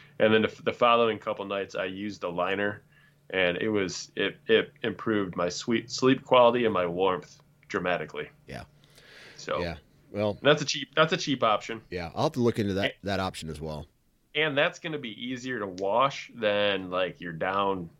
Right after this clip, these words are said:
Speaker 1: sleeping bag.
Speaker 2: Yeah.
Speaker 1: You know what I
Speaker 2: Yeah.
Speaker 1: mean?
Speaker 2: Yeah, for
Speaker 1: So.
Speaker 2: sure. For sure. All right, Bob, first, uh,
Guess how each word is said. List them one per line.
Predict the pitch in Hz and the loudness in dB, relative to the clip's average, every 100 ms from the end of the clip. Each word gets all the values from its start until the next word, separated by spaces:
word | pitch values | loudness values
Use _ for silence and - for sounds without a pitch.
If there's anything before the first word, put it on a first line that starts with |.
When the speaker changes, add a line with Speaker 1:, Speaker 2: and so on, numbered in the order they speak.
| _ | _
Speaker 1:
sleeping | - 113 82 | -4 -2 -2
bag. | 71 64 69 - - | -6 -10 -14 -16 -16
Speaker 2:
Yeah. | 62 78 _ _ _ _ _ _ _ _ _ | -16 -16 _ _ _ _ _ _ _ _ _
Speaker 1:
You | 95 | -2
know | 95 | 0
what | |
I | 87 87 | 2 2
Speaker 2:
Yeah. | 90 | 0
Speaker 1:
mean? | - - - - - - _ - | -2 -18 -20 -20 -20 -20 _ -10
Speaker 2:
Yeah, | 78 76 | -8 -6
for | - | -4
Speaker 1:
So. | 92 | -2
Speaker 2:
sure. | 85 76 78 _ | -2 -2 -10 _
For | _ 87 | _ -14
sure. | - 92 82 _ - - | -8 -8 -8 _ -20 -4
All | 113 | 4
right, | 123 120 - - - - | 6 6 2 -14 -14 -12
Bob, | 87 107 95 82 - - - | -2 2 2 0 -10 -20 -20
first, | - 135 139 - - 127 | 0 4 4 2 -2 2
uh, | 120 113 110 | 2 4 2